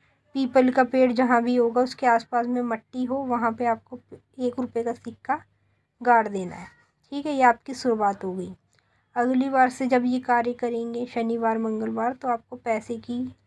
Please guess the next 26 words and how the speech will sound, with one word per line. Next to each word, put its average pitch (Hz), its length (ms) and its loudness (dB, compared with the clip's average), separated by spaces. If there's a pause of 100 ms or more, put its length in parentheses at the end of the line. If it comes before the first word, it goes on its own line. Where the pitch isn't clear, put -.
लगाने 220 380 -6
की 226 80 -6
ज़रूरत 220 420 -4
नहीं 220 280 -6
है, 247 160 -4
केवल 233 360 -6
आप 233 160 -2
इस 247 80 -6 (100)
तरीके 220 320 -8
से 220 140 -14
उपाय 202 280 -12
करेंगे 202 440 -12 (560)
जैसे 233 220 -2
मैंने 220 220 -2
अभी 226 180 -2
बताया। 180 480 -10 (680)
तो 240 60 -8
शनिवार 254 600 4
और 262 100 2
मंगलवार 240 640 2 (260)
आप 233 240 0
ये 233 180 -4
आसान 226 320 -4
उपाय 220 300 -4
ज़रूर 208 360 -8
करें। 247 340 -8